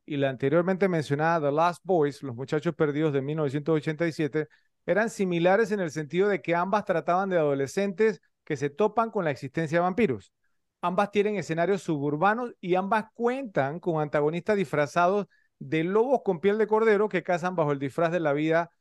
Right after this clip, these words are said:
del siglo veinte. Vampiros posmodernos que revivieron un género anticuado que claramente tenía mucho más que ofrecer.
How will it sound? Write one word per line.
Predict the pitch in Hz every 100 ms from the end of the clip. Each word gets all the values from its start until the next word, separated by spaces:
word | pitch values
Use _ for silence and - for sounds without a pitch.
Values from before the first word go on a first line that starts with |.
| _ -
del | 139 131
siglo | 156 143 123
veinte. | 104 95 - _ _ _ _ _
Vampiros | 147 151 175 220 247 -
posmodernos | - 190 147 160 175 202 226
que | 196
revivieron | 165 151 147 175 202
un | 190
género | 190 196 196
anticuado | 160 156 147 220 180 190
que | 151
claramente | 139 151 160 165 165
tenía | 139 135 139
mucho | 180 214 175
más | 156 143
que |
ofrecer. | 139 107 107 110